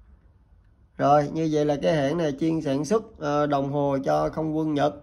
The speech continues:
Rồi, vậy đó. Rồi, có một lịch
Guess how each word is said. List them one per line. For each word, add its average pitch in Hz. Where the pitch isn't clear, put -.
Rồi, 139
vậy 143
đó. 160
Rồi, 135
có 151
một 147
lịch 135